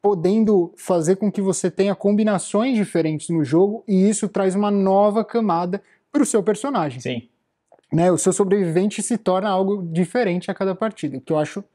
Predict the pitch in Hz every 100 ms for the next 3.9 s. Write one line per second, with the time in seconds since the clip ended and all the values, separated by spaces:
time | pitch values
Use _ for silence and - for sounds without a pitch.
0 | _ _ - 180 214 180 131 131 _ -
1 | - _ _ - 208 320 320 262 180 175
2 | 208 165 131 _ _ - 202 254 277 214
3 | 175 - 196 190 196 185 190 180 208